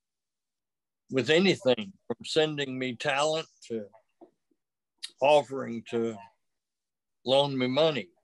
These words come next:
ev-, whatever, I would say, If there's ever anything I can do to help, please let me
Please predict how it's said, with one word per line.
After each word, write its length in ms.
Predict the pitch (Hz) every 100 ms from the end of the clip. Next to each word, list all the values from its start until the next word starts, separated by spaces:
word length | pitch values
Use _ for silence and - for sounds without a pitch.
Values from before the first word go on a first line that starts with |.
| -
ev-, 200 | 139 160 - _ _
whatever, 460 | 131 160 165 160 127 - _ _ _ _ _ _ _ _
I 180 | 127 143 - _
would 180 | 135 117
say, 300 | - 143 135
If 120 | 123 -
there's 220 | 127 143
ever 280 | 156 165 160
anything 420 | 147 139 151 143
I 140 | 139
can 160 | 123 123
do 220 | 156 151
to 100 | 117
help, 360 | 113 165 165 - _ _ _ _ _ _ _
please 480 | 165 170 156 123 139
let 140 |
me 40 | 131